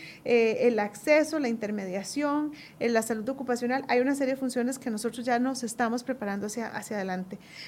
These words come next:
Pero en el sector productivo, desde la institucionalidad, tanto el Ministerio de Economía como el Ministerio de Comercio Exterior, eh, con Procomer, con cinde, eh, el Ministerio de Planificación, ese grupo, ah, bueno, y el, el sector agropecuario,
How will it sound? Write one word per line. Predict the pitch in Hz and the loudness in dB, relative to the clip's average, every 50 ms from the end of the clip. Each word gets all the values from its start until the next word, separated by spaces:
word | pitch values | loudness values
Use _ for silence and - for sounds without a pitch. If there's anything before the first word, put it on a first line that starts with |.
| - - | -4 4
Pero | - 339 359 381 | 6 6 6 6
en | 392 | 4
el | 392 370 | 4 2
sector | 392 381 392 - 370 370 370 | 0 0 2 2 2 2 4
productivo, | 392 381 392 392 - - 339 330 320 339 330 - - | 4 2 2 2 2 0 0 2 2 0 -2 -6 -8
desde | - 233 214 269 285 349 339 330 294 | -8 2 4 6 6 6 6 4 2
la | 262 240 | 2 4
institucionalidad, | 226 233 233 - 269 269 - 277 320 311 311 311 311 302 254 - 247 262 254 - - - - - - - - - - - - - - - - | 2 2 0 0 -6 -4 -4 -2 0 2 2 2 2 2 2 2 2 0 0 -2 -8 -20 -20 -20 -20 -20 -20 -20 -20 -20 -20 -20 -18 -2 4
tanto | 240 233 233 226 220 226 277 262 233 220 - - - - - - | 6 6 6 6 4 4 4 4 4 2 -2 -10 -16 -18 -8 -2
el | - 226 | 0 2
Ministerio | 226 220 214 - 208 202 196 | 2 0 0 0 2 2 2
de | 190 | 0
Economía | - 202 220 262 277 320 330 320 311 311 302 302 196 - 294 | 0 0 2 2 4 4 4 2 2 2 2 0 0 -2 -4
como | 233 208 208 196 | -6 -6 -6 -6
el | |
Ministerio | 196 196 196 - - 202 202 202 202 208 | -6 -8 -8 -6 -6 -4 -2 0 0 0
de | 208 208 | -2 -2
Comercio | - 208 202 196 202 - 202 | -4 -4 -4 -4 -6 -8 -10
Exterior, | - - - 262 262 302 339 339 339 330 320 311 311 320 320 320 - - - - - | -12 -4 -2 0 2 4 6 6 8 8 6 6 4 2 -2 -12 -16 -16 -18 -14 -6
eh, | - 220 214 202 202 202 202 196 185 - - - | -4 -2 -2 0 0 0 -2 -2 -4 -6 -6 -2
con | 233 220 208 208 | 0 0 0 0
Procomer, | 208 202 202 - - 320 320 330 330 311 302 294 269 - | -2 -4 -4 2 4 6 6 6 6 6 4 2 2 0
con | - 226 214 214 | -2 -4 -4 -2
cinde, | 214 - - 320 330 320 302 302 294 285 302 302 302 294 - - - - - - | -2 -2 0 2 4 4 6 6 4 4 2 0 -2 -4 -10 -16 -18 -20 -18 -8
eh, | - - 220 214 | -4 0 0 2
el | 220 220 | 2 2
Ministerio | 220 214 208 214 226 214 220 | 0 0 0 0 2 2 2
de | 214 220 | 2 2
Planificación, | 233 226 233 240 240 285 277 - 294 294 277 285 339 349 339 339 262 | 2 2 2 2 2 0 0 2 2 2 2 2 2 2 2 4 4
ese | 247 262 - 320 330 | 2 2 2 0 0
grupo, | 277 339 370 381 370 381 - 220 | 4 4 6 6 4 4 2 2
ah, | - 277 | 2 4
bueno, | 294 294 269 | 4 4 4
y | 240 220 | 2 2
el, | 208 208 208 | 0 0 -2
el | 220 | -2
sector | 220 - 208 - - 220 | -2 -4 -6 -2 0 0
agropecuario, | 233 247 269 277 277 320 320 320 349 311 320 359 403 | 2 2 0 0 -2 -2 2 6 6 8 8 6 4